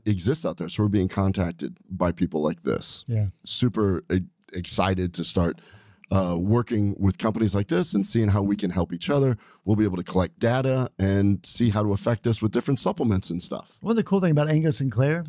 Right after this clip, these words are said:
Speaker 2: beyond them having such a cool product, is they're really, really passionate. They're really, really passionate about helping people find what, what their triggers are, what it is that's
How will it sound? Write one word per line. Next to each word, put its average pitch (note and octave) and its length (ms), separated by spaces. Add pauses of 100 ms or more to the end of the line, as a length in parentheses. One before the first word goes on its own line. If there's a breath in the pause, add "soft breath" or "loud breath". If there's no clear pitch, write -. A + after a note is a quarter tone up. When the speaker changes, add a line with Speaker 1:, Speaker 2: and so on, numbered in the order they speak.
Speaker 2:
beyond C#3 340
them C3 280
having B2+ 280
such B2 220
a A2+ 40
cool C3 200
product, A#2+ 460 (100)
is A#2+ 140
they're C#3 120
really, D#3+ 300
really C#3 240
passionate. - 480 (220)
They're D#3 120
really, D#3 440
really D3+ 300
passionate C3+ 440
about B2+ 240
helping A#2+ 320
people A#2 240
find B2 540 (580 soft breath)
what, C3 280 (100)
what C3+ 120
their C#3 120
triggers C#3+ 360
are, G2+ 220
what A2 180
it A#2+ 100
is A#2+ 220
that's A2+ 240